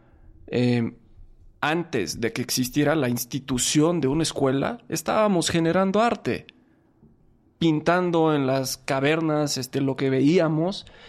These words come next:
la representación de un estado anímico que estaban pasando cavernícolas. Ellos no estudiaron en una escuela de arte. Y menos vas a tener que estudiar tú.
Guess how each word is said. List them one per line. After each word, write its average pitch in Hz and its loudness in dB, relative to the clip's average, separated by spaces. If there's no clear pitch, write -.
la 139 2
representación 143 0
de 139 2
un 156 2
estado 147 0
anímico 151 4
que 139 -6
estaban 147 0
pasando 147 0
cavernícolas. 147 0
Ellos 339 2
no 165 2
estudiaron 123 2
en 117 0
una 110 -2
escuela 120 0
de 110 -2
arte. 196 -4
Y 208 2
menos 254 4
vas 233 2
a 247 -6
tener 214 0
que 220 0
estudiar 214 2
tú. 277 2